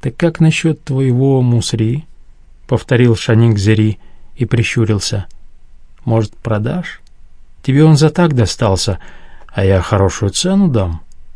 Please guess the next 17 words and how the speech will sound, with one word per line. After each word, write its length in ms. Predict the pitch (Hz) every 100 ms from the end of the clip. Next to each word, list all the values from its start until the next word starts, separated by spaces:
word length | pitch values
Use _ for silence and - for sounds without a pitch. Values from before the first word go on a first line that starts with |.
| - - - -
«Нет». 520 | 113 117 113 - - - - - - - - - - -
Подставь 460 | - 107 - 123 107
спину, 460 | - - 127 113 110
решительно 580 | 110 - 120 107 104
мотнул 400 | 98 95 113 98
головой 540 | 95 95 92 110 127 123 - - - -
и 80 | 117
отвернулся 720 | 107 123 107 104 104 - 107
от 100 | 104
Дикума. 520 | 107 - 98 90 82 - - - - - - - - - - - - - - - - -
«Как 240 | - 196
знаешь», 680 | 120 107 92 82 82 - - - -
вздохнул 680 | 107 98 98 113 - 107 95
тот 300 | - 160 - - - - - - - - - - -
и 240 | 147 156 143 -
пошлёпал 580 | 120 - 117 113 120 117 - - - -
нагайкой 640 | 117 107 113 113 113 107